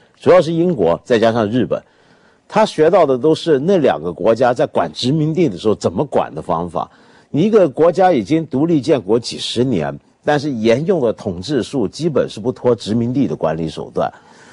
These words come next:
那么，但我，我，我反而觉得他有能耐的地方在哪？他这个所谓的管呢，今天大家都看到新加坡怎么被管得服服帖帖，怎么样？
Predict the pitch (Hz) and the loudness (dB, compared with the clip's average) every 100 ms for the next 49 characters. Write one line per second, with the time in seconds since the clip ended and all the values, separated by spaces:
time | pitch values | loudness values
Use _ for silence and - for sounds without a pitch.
0 | - _ 233 226 - _ _ _ _ 262 | -20 _ 2 2 -2 _ _ _ _ 2
1 | 247 143 147 160 160 - - - 120 190 | 2 2 4 2 0 0 0 2 2 2
2 | 196 185 165 151 208 139 92 95 123 196 | 2 -2 -4 -2 2 2 2 0 0 2
3 | 233 123 85 92 87 87 101 78 64 - | 2 2 0 -2 -2 -2 -2 -2 -6 -16
4 | - _ - 202 220 185 120 147 117 - | -18 _ 0 0 0 -2 -2 -2 -2 0
5 | - 113 147 - 127 139 131 110 110 - | 0 -2 -14 -4 0 2 2 2 0 -2
6 | 95 85 92 95 90 87 90 73 80 80 | -4 -4 -4 -2 0 0 -2 -4 -2 0
7 | 95 80 65 80 - 98 98 - 107 98 | 2 0 -2 -6 -4 -4 -4 0 -2 0
8 | 107 101 92 73 92 | 0 0 -2 -4 -2